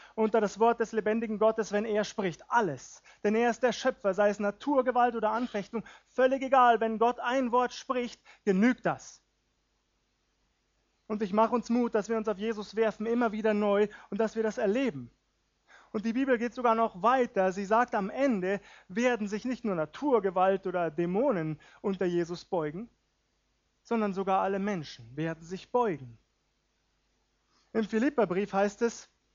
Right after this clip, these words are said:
Kapitel zwei ab Vers neun: „Darum hat ihn auch Gott erhöht und hat ihm den Namen gegeben, der über alle Namen ist, dass in dem Namen Jesu sich beugen sollen aller derer Knie, die im Himmel und auf Erden und unter der Erde sind,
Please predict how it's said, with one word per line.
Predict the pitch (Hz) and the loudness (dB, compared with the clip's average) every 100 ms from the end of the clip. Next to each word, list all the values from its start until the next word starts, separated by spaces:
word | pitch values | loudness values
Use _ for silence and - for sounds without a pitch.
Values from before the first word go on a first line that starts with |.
| _ _ _ _ _ _ _ _ _ _ _ _ | _ _ _ _ _ _ _ _ _ _ _ _
Kapitel | - 202 233 233 | -4 -2 0 -4
zwei | - 247 220 | -2 2 2
ab | 214 | 0
Vers | 233 214 240 | -2 -2 2
neun: | 240 214 185 | 2 2 4
„Darum | 202 254 262 | 6 6 6
hat | 240 254 | 0 0
ihn | 233 | 0
auch | 214 190 - | 0 -2 0
Gott | 262 262 | 0 2
erhöht | 247 180 226 208 - - - | -2 0 2 2 0 -20 -4
und | 220 220 | -2 0
hat | 220 _ | -2 _
ihm | 277 294 285 | -4 0 0
den | 240 247 | 0 0
Namen | 233 240 254 220 | 2 2 2 0
gegeben, | 190 190 220 226 | -2 -2 -2 0
der | 208 202 - | 0 0 -2
über | 269 262 254 240 | -6 2 2 2
alle | 233 233 | -2 0
Namen | 214 233 208 156 | 0 2 2 0
ist, | 180 - _ - - | -6 -12 _ -20 -4
dass | 196 233 | -4 -2
in | 226 | 0
dem | 214 | 2
Namen | 196 226 254 233 | 4 2 2 0
Jesu | 240 247 202 | 0 -2 -4
sich | 180 185 - | -6 -10 0
beugen | 233 240 196 | 0 2 -2
sollen | 180 170 175 - | 0 0 0 -2
aller | 220 254 226 | 0 2 0
derer | 233 233 220 | -2 0 -2
Knie, | - 233 196 180 - - - | -2 -2 0 -2 -8 -20 -6
die | 196 | -4
im | 180 | 0
Himmel | 208 269 269 | 0 2 0
und | - 202 | -2 -6
auf | 196 - | -8 -4
Erden | 220 226 233 233 | -2 -2 -4 -4
und | 208 - | -8 -4
unter | 254 233 202 | -4 -2 -2
der | 180 | -2
Erde | 170 156 | -4 -4
sind, | 147 156 147 | -4 -6 -6